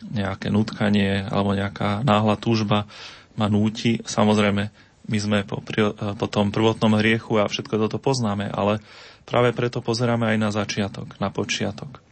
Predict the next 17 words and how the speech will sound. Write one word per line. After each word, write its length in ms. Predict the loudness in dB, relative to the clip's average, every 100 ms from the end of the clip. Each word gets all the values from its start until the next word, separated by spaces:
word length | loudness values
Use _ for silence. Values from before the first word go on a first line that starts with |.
| -20 -20 -20 -8
Takže 320 | -4 0 0
snubná 400 | 2 4 6 6
láska 640 | 4 2 0 0 0 0 -6 _ -20
ako 240 | -12 -10
cesta 320 | -4 -4 -2 0
lásky 400 | 2 0 -6 -8
v 80 |
plnosti, 540 | -4 -2 0 -2 -2 -2 -2 -10 -20 _ _ _ _ -14
určite 240 | -6 0
je 80 | 4
na 80 | 4
začiatku 480 | 2 -2 -2 -4 -6
stretnutie, 880 | -2 2 0 0 -4 -4 -8 -8 -10 _ _ _ _ _ -6
muž, 240 | -4 -4
žena, 480 | -2 2 2 2 -2 -8 _ _ _ -20
chlapec, 400 | 0 0 0 -4
dievča. 640 | -2 2 2 0 -4 -8